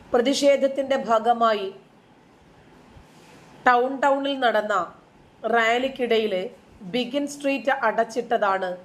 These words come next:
അറസ്റ്റിന് കാരണമായത് എന്നാണ് റിപ്പോർട്ടുകൾ. സർക്കാരിന് മേൽ സമ്മർദ്ദം ചെലുത്തുന്നതിന്റെ ഭാഗമായിട്ടായിരുന്നു പ്രതിഷേധക്കാർ ടെല്ലവീവിലെ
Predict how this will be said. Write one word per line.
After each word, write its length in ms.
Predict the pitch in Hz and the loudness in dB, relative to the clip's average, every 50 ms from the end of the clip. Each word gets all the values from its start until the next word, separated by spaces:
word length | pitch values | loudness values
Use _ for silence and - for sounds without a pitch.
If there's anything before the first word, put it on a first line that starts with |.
| - | -6
അറസ്റ്റിന് 520 | 208 196 202 202 196 - - - 220 220 214 | -4 -4 -2 -4 -6 -6 -6 -6 -4 -4 -4
കാരണമായത് 840 | - - 208 202 202 202 208 214 208 208 202 196 190 185 185 196 - - 208 | -4 -4 -2 -2 -2 -2 -4 -6 -6 -4 -4 -4 -4 -4 -4 -6 -6 -8 -8
എന്നാണ് 340 | 190 190 185 180 180 185 180 | -8 -6 -6 -6 -6 -6 -6
റിപ്പോർട്ടുകൾ. 500 | 180 175 - - 202 202 - 208 196 214 - - - - - - _ - - - - - - - - - - - - - - - - - - | -8 -10 -10 -12 -12 -12 -12 -16 -18 -18 -20 -20 -20 -20 -20 -20 _ -20 -20 -20 -20 -20 -20 -20 -20 -20 -20 -20 -20 -20 -20 -20 -20 -12 -4
സർക്കാരിന് 640 | - 277 262 269 277 320 302 302 320 311 302 294 294 | 0 0 0 2 2 0 2 2 2 0 0 -2 -2
മേൽ 220 | 294 294 277 285 | 0 0 0 0
സമ്മർദ്ദം 640 | 277 - 285 254 247 254 277 277 233 269 294 285 277 | -2 -2 -2 -2 0 0 -2 -2 -2 -4 -4 -4 -2
ചെലുത്തുന്നതിന്റെ 640 | 285 262 254 247 - - 233 240 233 247 233 233 240 | -2 -4 -4 -4 -8 -8 -6 -6 -4 -4 -4 -4 -4
ഭാഗമായിട്ടായിരുന്നു 1120 | 196 170 208 214 220 214 233 240 233 240 233 233 226 226 - 226 208 208 208 202 208 208 208 - | -4 -2 0 0 0 0 0 0 0 0 0 0 -2 -2 -2 -2 -2 -2 -2 -6 -8 -10 -10 -10
പ്രതിഷേധക്കാർ 720 | 226 202 202 220 220 - 233 226 220 220 214 220 226 214 196 - - | -10 -8 -8 -8 -6 -4 -4 -4 -2 -4 -6 -4 -2 -4 -4 -4 -4
ടെല്ലവീവിലെ 720 | 208 196 214 226 220 226 220 214 202 208 202 190 190 | -2 0 2 2 2 0 -4 -10 -8 -6 -6 -6 -6